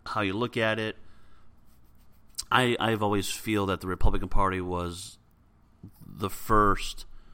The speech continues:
mainstream third party in the United States. And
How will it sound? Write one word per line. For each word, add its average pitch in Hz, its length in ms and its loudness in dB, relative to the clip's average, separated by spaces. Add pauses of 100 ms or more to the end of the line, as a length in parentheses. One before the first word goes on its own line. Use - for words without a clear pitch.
(340)
mainstream 107 1300 4 (340)
third 147 380 6
party 82 560 6 (1600)
in 117 100 4
the 110 60 4
United 92 320 0
States. - 520 -12 (2000)
And 104 720 2